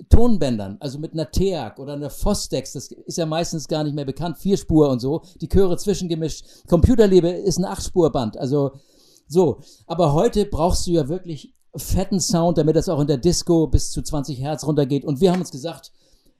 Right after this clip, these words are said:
dieses Album, vierzig Jahre Paso Doble, das machen wir mit einem D J und sind fündig geworden eben, äh, bei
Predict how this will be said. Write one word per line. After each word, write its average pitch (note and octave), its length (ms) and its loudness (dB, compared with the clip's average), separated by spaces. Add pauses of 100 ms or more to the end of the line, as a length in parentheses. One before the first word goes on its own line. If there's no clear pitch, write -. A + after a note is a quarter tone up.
(180)
dieses G#3+ 240 2
Album, D#3 440 2
vierzig F#3 360 -4
Jahre D#3 240 -4
Paso C#3+ 260 2
Doble, D#3 300 2
das C#3 180 -2
machen D#3 220 -2
wir D3 80 0
mit C3+ 120 0
einem C3+ 200 0
D G#3 100 0
J D#3 320 -2 (300)
und F3 120 -4
sind G#3+ 160 2
fündig A3+ 300 0
geworden C#3+ 400 2
eben, E3 400 -2
äh, D#3+ 260 4
bei E3 400 0